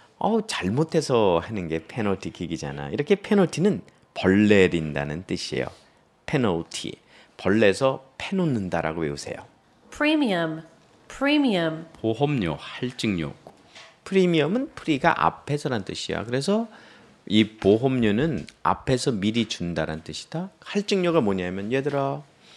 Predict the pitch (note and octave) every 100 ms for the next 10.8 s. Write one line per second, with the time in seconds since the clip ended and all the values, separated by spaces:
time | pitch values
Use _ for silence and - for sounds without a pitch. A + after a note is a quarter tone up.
0 | - - C#3+ E3 D#3+ F3 C#3 G2 F2 -
1 | G2+ G2 - _ _ - _ - G#3+ -
2 | G#3+ F3+ E3 - C3+ G#2 - _ _ _
3 | B2+ D3 D#3+ - G3 E3 C3 F#2 D2+ D#2
4 | F2+ - - D3 C#3 G#2+ D#2 D#2+ - -
5 | - - - E3+ - A3 G#3 G3 E3+ E3+
6 | A#3 C4+ - - - _ - F#3+ E3 B2+
7 | G#2+ F#2 F2 D2+ D2+ G2+ _ - - F#2
8 | F2 E2+ F#2+ - _ _ - - - _
9 | _ _ _ - _ _ _ _ _ F2+
10 | - - G2 F2+ F#2+ F2+ G2